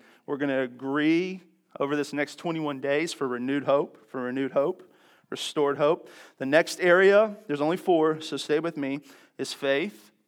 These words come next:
Faith. I believe that many of us here, the Holy Spirit is asking us to launch out in deeper faith. Faith is in the D N A of this church.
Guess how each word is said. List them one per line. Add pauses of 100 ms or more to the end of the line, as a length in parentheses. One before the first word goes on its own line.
(140)
Faith. (3000)
I
believe
that
many
of
us
here,
the
Holy
Spirit
is
asking
us
to
launch
out
in
deeper
faith. (1120)
Faith
is
in
the
D
N
A
of
this
church.